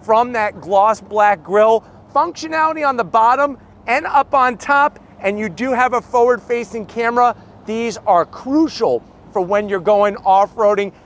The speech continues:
especially rock crawling. It's gonna help you get a bird's eye view. Now, as we drop down, you're gonna have these massive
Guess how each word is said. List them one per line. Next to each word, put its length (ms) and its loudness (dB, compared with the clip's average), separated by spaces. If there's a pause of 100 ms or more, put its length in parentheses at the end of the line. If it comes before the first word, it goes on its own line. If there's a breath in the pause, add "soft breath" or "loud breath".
especially 540 -4
rock 340 0
crawling. 480 0 (180 loud breath)
It's 120 -20
gonna 180 -2
help 260 -2
you 80 -10
get 140 -2
a 40 0
bird's 400 -2
eye 180 2
view. 280 -4
Now, 300 -6
as 240 0
we 160 -10
drop 340 -2
down, 380 0 (340 loud breath)
you're 140 -6
gonna 180 -4
have 240 -2
these 180 -10
massive 760 -4